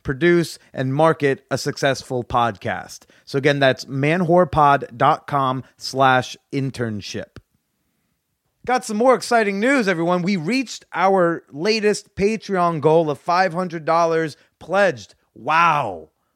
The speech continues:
Holy smokes. That is, uh, that is quite phenomenal. Thank you all so much,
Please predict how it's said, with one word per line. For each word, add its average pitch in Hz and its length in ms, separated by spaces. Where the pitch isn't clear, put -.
Holy 202 480
smokes. 262 1080
That 214 240
is, 175 160
uh, 170 200
that 202 300
is 185 320
quite - 540
phenomenal. 156 640
Thank 190 320
you 156 80
all 170 180
so 190 280
much, 170 340